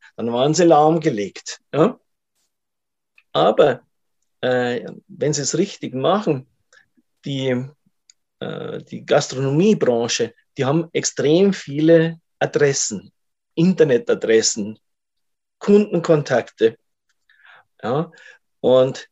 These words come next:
diese Adressen, vor allem auch Hotels, ne, Hotelketten haben ja Millionen von Adressen teilweise. Und diese Adressen, die D-S-G-V-O-Leute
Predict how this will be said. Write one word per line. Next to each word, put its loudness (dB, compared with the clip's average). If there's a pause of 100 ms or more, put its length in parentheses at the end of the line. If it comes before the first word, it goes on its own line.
(300)
diese 4
Adressen, 0
vor 2
allem 2
auch -4
Hotels, 2
ne, -4
Hotelketten -4
haben -8
ja -4
Millionen -2
von -6
Adressen -2
teilweise. -10 (800)
Und -8
diese 2
Adressen, 0 (680)
die -20
D-S-G-V-O-Leute 0